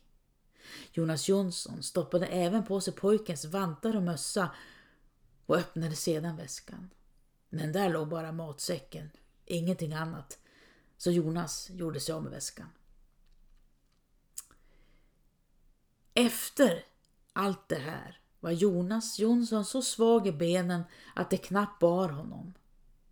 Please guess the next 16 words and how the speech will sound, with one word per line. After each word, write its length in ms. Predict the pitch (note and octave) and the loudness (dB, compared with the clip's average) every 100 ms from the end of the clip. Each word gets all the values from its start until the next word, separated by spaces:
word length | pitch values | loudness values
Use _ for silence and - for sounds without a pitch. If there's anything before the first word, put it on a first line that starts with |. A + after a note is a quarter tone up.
| _ _ - - - | _ _ -20 -20 0
Men 140 | F#3 | 4
han 160 | A3 G#3+ | 6 6
tog 280 | C#4 D4+ - | 6 6 4
sig 180 | F#3 | 4
hem 420 | D3 F3+ F#3 - - _ _ _ _ _ _ _ _ _ _ _ - - | 2 0 -2 -6 -12 _ _ _ _ _ _ _ _ _ _ _ -20 0
och 120 | - | 8
var 100 | A#3 | 8
framme 360 | B3+ C4 A#3 G#3+ | 10 10 10 10
vid 160 | A#3+ C4 | 8 8
Kärrsjön 680 | F#3+ F3+ G3 - G#3 F#3+ - _ | 6 4 4 0 0 -2 -8 _
omkring 540 | A3+ A#3 A3+ D#4 D4+ A#3 | 4 6 6 6 6 4
klockan 300 | G#3+ G#3+ F#3+ | 0 0 2
halv 340 | B3+ A#3+ F3 | 6 6 6
elva 400 | E3+ D3+ E3 D#3 - - - - _ _ _ _ - | 2 0 -2 -4 -8 -20 -20 -20 _ _ _ _ 2
på 100 | F3 | 4
förmiddagen. 880 | F#3+ D#3 D3 D3+ D#3+ D#3 E3 - | 6 4 4 0 -2 -2 -6 -14